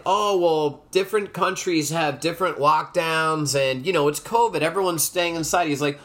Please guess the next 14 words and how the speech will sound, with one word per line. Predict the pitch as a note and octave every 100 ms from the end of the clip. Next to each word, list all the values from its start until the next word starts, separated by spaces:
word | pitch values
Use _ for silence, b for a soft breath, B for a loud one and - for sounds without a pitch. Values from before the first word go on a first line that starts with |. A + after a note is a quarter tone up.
| B
"Okay, | - - C#4 C4 C#4+ B B
let's | - B3 B3
look | B3+ B3+
at | A#3+
it | A#3
on | - F#3
a | F3+
county | E3 F3+ G3 G#3+ G3+ A3 G#3
by | E3+ F3 D3
county | - F3 F3+ G3 F3
basis." | C3+ C3 A#2+ - - - - - b b b b b b - C#3
Just | F3+ G#3+ A3
within | A3+ A3 A3
Hungary, | F#3+ F#3 G3 E3 C#3 G#2 D#2